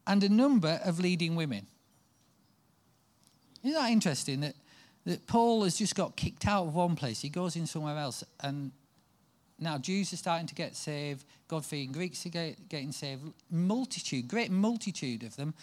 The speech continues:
and a lot of the leading and influential women. I find it astonishing.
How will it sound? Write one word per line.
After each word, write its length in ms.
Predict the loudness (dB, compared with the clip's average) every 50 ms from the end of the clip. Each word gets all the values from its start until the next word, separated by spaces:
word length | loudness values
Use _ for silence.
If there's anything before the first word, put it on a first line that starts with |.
| -18 -20 -20 -14 -2
and 160 | 2 4 4 4
a 40 |
lot 200 | 4 4 4 4
of 80 | 4 2
the 100 | 0 0
leading 420 | 0 0 -2 -2 -2 -2 -2 -2
and 100 | -2 -2
influential 580 | -2 -4 -6 -6 -8 -6 -6 -6 -6 -8 -8 -6
women. 300 | -6 -6 -6 -8 -10 -12 -14 _ _ _ _ _ _ _ _ _ _ _ _ _ _ _ _ _ _ _ _ _ _ _ _ _ _ _ _ _ _ _ _ _ _ _ _ _ _ _ _ _ _ _ _ _ _ _ _ _ _ _ _ _ _ _ _ _
I 140 | -4 -4 -2
find 240 | 2 2 2 4 2
it 60 | 0
astonishing. 840 | -2 -4 -6 -2 -2 0 0 0 -2 -4 -4 -6 -8 -8 -8 -10